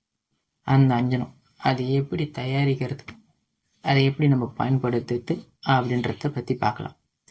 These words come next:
இந்த அஞ்சனத்திலேயே பல டைப் இருக்கு. இது நீர் அஞ்சனம் இருக்கு,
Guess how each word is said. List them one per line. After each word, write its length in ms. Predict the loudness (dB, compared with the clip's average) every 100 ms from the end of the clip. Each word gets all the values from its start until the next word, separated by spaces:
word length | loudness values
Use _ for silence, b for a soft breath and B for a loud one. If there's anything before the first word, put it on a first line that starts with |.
| b _
இந்த 240 | 2 4 4
அஞ்சனத்திலேயே 640 | 2 0 0 0 0 0 -2 _ _ _ _ 0
பல 200 | 2 2 2
டைப் 240 | 2 2
இருக்கு. 260 | 0 -2 -10 _ _ _ _ _ _ -6
இது 200 | -2 2
நீர் 260 | 6 6 6
அஞ்சனம் 280 | 4 2 2
இருக்கு, 260 | 0 -4